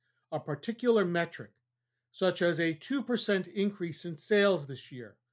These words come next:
or a two percent decrease in faulty resistors produced? Once you understand your client base, you will not only be able to better serve them, but look for opportunities to increase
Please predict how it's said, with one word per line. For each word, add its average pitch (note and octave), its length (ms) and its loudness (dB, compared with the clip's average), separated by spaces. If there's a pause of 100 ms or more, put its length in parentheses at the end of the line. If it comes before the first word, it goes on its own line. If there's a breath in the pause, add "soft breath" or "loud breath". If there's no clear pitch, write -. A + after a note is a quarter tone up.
(400)
or F#3 460 6 (360)
a E3 140 2
two A3+ 280 0
percent G3 500 0
decrease F#3 720 -4
in D#3 100 -6
faulty E3 480 -2
resistors D3 680 -6
produced? D3 520 -8 (1600)
Once G#3+ 320 2
you C4 140 2
understand G3+ 520 2
your E3+ 120 0
client D3 440 -4
base, E3 500 0 (600)
you D3+ 140 0
will D3+ 80 2
not F3 260 6
only A3 220 6
be G3 160 2
able F3 240 4
to D#3+ 80 -6
better C3+ 280 -4
serve A#3+ 520 2
them, D#3 340 0 (640)
but C#3+ 160 -2
look G#3+ 240 2
for A#3+ 160 0
opportunities F#3 920 0
to D3 160 -10
increase G3+ 680 -4